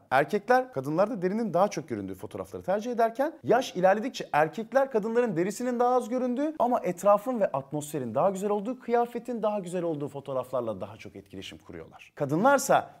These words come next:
kesinlikle deriden hoşlanmıyorlar arkadaşlar. Özellikle en az etkileşim alan fotoğraflar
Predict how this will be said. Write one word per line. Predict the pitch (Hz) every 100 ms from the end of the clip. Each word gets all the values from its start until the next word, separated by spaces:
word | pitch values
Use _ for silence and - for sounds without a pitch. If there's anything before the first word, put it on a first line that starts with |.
| _
kesinlikle | - 123 - 143 147 107
deriden | 104 98
hoşlanmıyorlar | 95 92 92 82 73 - - _ _
arkadaşlar. | - - - - - - -
Özellikle | 214 214 277 285 294 -
en | 254 - 247 285 240
az | - 180 156
etkileşim | 156 156 143 139 143
alan | 127
fotoğraflar | 131 214 226 233 254